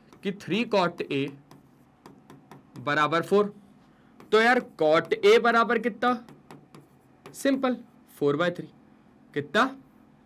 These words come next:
फ़ोर बाय थ्री। अच्छा, तो अब आप ये चीज तो बहुत अच्छे से जानते हो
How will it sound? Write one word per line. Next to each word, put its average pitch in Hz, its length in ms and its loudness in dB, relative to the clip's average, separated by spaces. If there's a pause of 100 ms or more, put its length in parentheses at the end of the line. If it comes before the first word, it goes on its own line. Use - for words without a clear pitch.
(1300)
फ़ोर 160 280 -2
बाय 180 180 -2
थ्री। 160 200 -10 (260)
अच्छा, 120 300 -14 (720)
तो 165 60 0 (200)
अब 196 280 4
आप 202 260 4
ये 190 180 4
चीज 196 260 -2
तो 220 100 2
बहुत 170 240 2
अच्छे 190 260 0
से 202 140 -2
जानते 147 340 -2
हो 165 80 -6